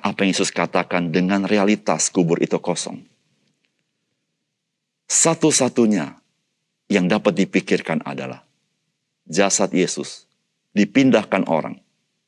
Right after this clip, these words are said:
atau secara negatif dicuri oleh orang. Saudara, itulah yang dipikirkan oleh Maria Magdalena ketika ia memberitahukannya kepada Simon Petrus. Saudara yang kasih dalam Tuhan,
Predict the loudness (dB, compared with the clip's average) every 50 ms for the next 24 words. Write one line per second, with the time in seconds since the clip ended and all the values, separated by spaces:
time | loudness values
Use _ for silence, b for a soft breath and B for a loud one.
0 | _ _ _ _ _ _ _ _ _ _ _ _ _ -4 -4 -2 0 2 2 2
1 | 2 0 0 0 0 2 2 0 0 0 -2 -2 -4 -4 -8 -8 -10 _ _ _
2 | 4 4 4 4 2 2 4 6 6 6 6 4 4 2 2 2 0 0 -2 -4
3 | -6 -6 -10 -14 -16 -20 -20 -20 _ _ _ _ _ _ _ _ _ _ _ _
4 | _ _ _ _ _ _ -4 0 2 4 4 4 4 2 0 2 4 4 4 4
5 | 2 2 0 0 0 -2 0 -2 -4 -4 -4 -6 -8 -8 -12 _ _ _ _ _
6 | _ _ _ _ _ _ _ _ _ _ -12 -4 0 2 2 4 4 2 2 0
7 | -4 -10 _ _ _ _ _ _ _ _ _ -2 0 0 2 2 2 2 2 2
8 | 0 -2 -2 -2 -2 -2 0 -2 -4 -6 -10 -14 _ -4 -4 -2 0 0 0 0
9 | 2 0 0 2 0 0 0 -2 -6 -12 _ -4 -2 -2 0 0 0 0 0 0
10 | 0 0 0 0 0 0 0 -2 -4 -6 -12 _ _ _ _ _ _ _ _ _
11 | _ _ _ _ _ _ _ -4 -4 -2 0 -2 -2 -2 -2 -2 -4 -4 -4 -4
12 | -6 -6 -8 -10 -10 -10 -12 -16 -18 -18 -18 -20 _ _ _ _ _ _ _ _
13 | _ _ _ _ _ _ _ _ -6 0 2 2 4 4 2 0 0 -2 0 -2
14 | -2 -2 -4 -4 -8 -8 -10 -10 -12 -20 -20 -20